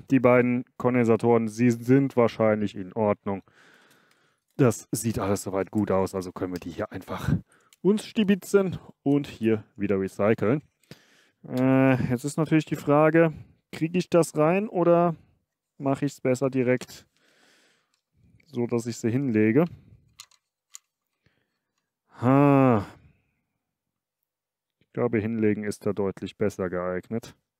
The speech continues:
Dann müssen wir uns behelfen und müssen erstmal was einlöten. Praktischerweise habe ich hier von so abgeschnittenen Widerständen und so immer noch die Beinchen da. Die kann man hier dann sehr gut, äh, recyceln und hier einlöten. Ich guck mal gerade, habe ich ein paar dickere?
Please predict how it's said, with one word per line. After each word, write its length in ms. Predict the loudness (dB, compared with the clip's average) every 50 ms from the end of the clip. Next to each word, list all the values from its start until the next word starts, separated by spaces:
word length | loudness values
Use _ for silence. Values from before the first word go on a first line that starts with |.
| _ _ _ _ _ _ _ _ _ _ _ _ _ _ _ _ _
Dann 180 | -2 -2 0 2
müssen 180 | 0 2 2
wir 60 | 0 -2
uns 100 | 0 2
behelfen 380 | 4 4 4 4 2 -2 -6
und 80 | -6 -4
müssen 280 | -4 -6 -6 -8 -6
erstmal 360 | -4 -4 -4 -4 -4 -2 0 0
was 120 | 0 0
einlöten. 460 | -2 -2 -2 0 0 0 0 -2 -4
Praktischerweise 720 | -2 -2 -2 -2 -2 -4 -4 -2 0 2 2 2 2 2
habe 80 | 0 -2
ich 80 | -2
hier 160 | -2 -2 -2 -2
von 160 | -2 -4 -4
so 80 | -4
abgeschnittenen 720 | -6 -6 -6 -8 -8 -6 -6 -8 -8 -6 -6 -6 -6 -6 -10 -6
Widerständen 580 | -4 -2 0 0 0 -2 -4 -10 -12 -10 -12 -10
und 60 | -8
so 120 | -8 -8
immer 160 | -6 -6 -8
noch 140 | -8 -8 -8
die 100 | -10 -10
Beinchen 540 | -6 -4 -4 -2 -2 -4 -6 -8 -10 -10 -6
da. 240 | -2 0 0 0 -2 -4 _ _ _ _ -20 _ _ _ _ _ _ _
Die 80 | -16 -10
kann 140 | -8 -6 -4
man 100 | -4 -2
hier 140 | -2 -2 -2
dann 160 | -2 -4 -2
sehr 220 | 0 0 0 0
gut, 400 | 0 -2 -2 -4 -4 -8 -14 -18 _ -20 -20 -14 -8
äh, 160 | -8 -8 -6 -6 -6
recyceln 600 | -8 -8 -4 0 0 0 2 2 0 0 0 -2 -6 _ _ _ _
und 300 | -16 -14 -14 -14 -16 -20 -20 _
hier 180 | _ -6 -4 -4
einlöten. 540 | -2 -4 -2 -2 -2 -2 -4 -4 -8 -12 -10 -10 -10 -10
Ich 120 | -12 -12
guck 220 | -14 -16 -14 -14
mal 80 | -18 -18
gerade, 260 | -14 -12 -10 -10 -8
habe 140 | -8 -8 -8
ich 100 | -8 -10
ein 60 | -12
paar 140 | -12 -12 -6
dickere? 500 | -6 -6 -2 -2 -2 0 0 0 -2